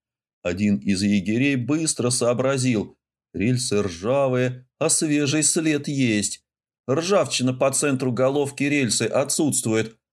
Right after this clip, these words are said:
Своим камарадам сразу сообщил. Старший группы по рации с Г Ф П связался, оторвались русские.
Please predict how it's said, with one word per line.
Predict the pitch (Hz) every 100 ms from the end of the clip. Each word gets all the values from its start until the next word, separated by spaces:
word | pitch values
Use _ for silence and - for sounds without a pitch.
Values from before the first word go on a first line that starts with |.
| _ _ _ _
Своим | - 98 104 101
камарадам | 113 113 151 180 170 165
сразу | - 156 196 139 104
сообщил. | 117 117 107 - 113 104 - _ _ _ _ _ _ -
Старший | - 110 107 110 110
группы | 180 196 131
по | 135 127
рации | 143 131 - 120
с | 98
Г | 117
Ф | 123 -
П | 120
связался, | 117 101 110 131 156 139 151 143 - _ _ -
оторвались | 98 - 113 117 131 143 -
русские. | 135 160 120 - 113 104 -